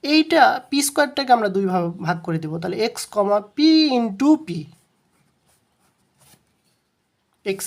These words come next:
স্কয়ারকে আমরা দুই ভাগে ভাগ করে দিলাম, পি into পি গুণ করলেই তো আবার এক্স স্কয়ার পাওয়া যায়। তাহলে one divided by two m এক্স কমা পি, পিকে আমি বাইরে রাখলাম, মাইনাস পিকে আবার সামনে রাখলাম, এক্স কমা পি।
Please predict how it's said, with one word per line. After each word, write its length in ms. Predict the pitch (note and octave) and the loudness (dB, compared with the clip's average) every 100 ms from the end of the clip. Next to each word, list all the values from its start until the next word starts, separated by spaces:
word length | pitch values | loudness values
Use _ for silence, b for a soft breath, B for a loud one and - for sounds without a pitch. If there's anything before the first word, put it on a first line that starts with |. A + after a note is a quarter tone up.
| A#3 | -10
স্কয়ারকে 340 | - B3+ B3 C4 | -6 -4 -4 -4
আমরা 140 | C4 B3 | -2 -2
দুই 80 | G#3+ G3 | -2 -2
ভাগে 140 | G3 F#3+ | 0 0
ভাগ 100 | F#3+ G#3 | -2 -4
করে 120 | G3+ | -8
দিলাম, 180 | G#3 C4 B3+ | -6 -6 -8
পি 120 | A#3 C4+ D#4 A#3 | -8 -6 -6 -8
into 220 | G3+ G3+ A3 | -8 -8 -12
পি 100 | G3+ B3+ C#4+ - - | -8 -8 -8 -12 -8
গুণ 120 | F#3+ C4 | -4 -4
করলেই 240 | C#4+ D4 D4+ | -4 -6 -4
তো 40 | C4 | -4
আবার 100 | A#3 F#3+ | -4 -6
এক্স 120 | - F3 | -8 -12
স্কয়ার 260 | - D#3+ D3+ E3 - | -10 -10 -12 -8 0
পাওয়া 180 | G#3 D#3+ | 0 0
যায়। 160 | C3 C3 B B B B | -6 -14 B B B B
তাহলে 180 | - F#3+ F3+ G3 | -4 -4 0 0
one 100 | A3 | 0
divided 380 | A#3 B3+ B3+ B3+ A3+ | -4 -6 -6 -10 -8
by 100 | B3 B3 | -10 -10
two 120 | A#3+ A3+ D#3+ | -8 -2 -2
m 20 | E3+ - B B B B - | -4 -10 B B B B -6
এক্স 200 | G3+ G3+ - - - - | -6 -6 -12 -14 -16 -4
কমা 300 | A3+ A3 A3+ A3 - | -2 2 2 0 -6
পি, 140 | A3 A#3 B3+ D4+ _ _ _ _ _ _ _ _ | -12 -10 -10 -14 _ _ _ _ _ _ _ _
পিকে 260 | F#3 E3+ G#3+ | -10 -8 -6
আমি 120 | G#3+ G#3 F#3 | -4 -4 -4
বাইরে 240 | F3+ G3 G3 | -2 -2 -2
রাখলাম, 300 | G3 G3 F#3+ G3 - - | -4 -2 -2 -2 -10 -4
মাইনাস 360 | D3 D3 D3 D#3 - | -2 0 -2 -4 -6
পিকে 220 | A#3 A3 B3 | -10 0 2
আবার 160 | A#3+ A#3 | 2 0
সামনে 200 | G#3 G#3 G3+ | 0 0 -4
রাখলাম, 300 | G3+ G#3 G#3 G#3+ b b b - G3 | -4 -2 -4 -4 b b b -8 -8
এক্স 180 | G3 - - | -8 -12 -6
কমা 280 | D#3+ E3 B3 C4 | -2 0 0 -2
পি। 120 | - | -14